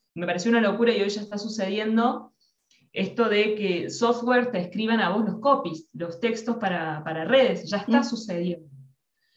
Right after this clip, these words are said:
Speaker 2: Inteligencia
Speaker 1: Em,
Speaker 2: artificial, eh, a, a,
Speaker 1: claro.
Speaker 2: transversalmente, claro.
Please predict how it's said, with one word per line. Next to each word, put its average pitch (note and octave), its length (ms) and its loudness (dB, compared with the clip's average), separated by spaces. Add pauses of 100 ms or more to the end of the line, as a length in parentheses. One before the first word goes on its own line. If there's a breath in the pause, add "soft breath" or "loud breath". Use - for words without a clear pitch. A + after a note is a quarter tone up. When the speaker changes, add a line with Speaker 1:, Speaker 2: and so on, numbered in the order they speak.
Speaker 2:
Inteligencia F3+ 540 6
Speaker 1:
Em, G3+ 60 8
Speaker 2:
artificial, F#3+ 720 6 (100)
eh, - 180 0
a, D#3 160 6
a, C#3+ 80 0
Speaker 1:
claro. D#3 280 4
Speaker 2:
transversalmente, E3 920 2
claro. D#3 300 -2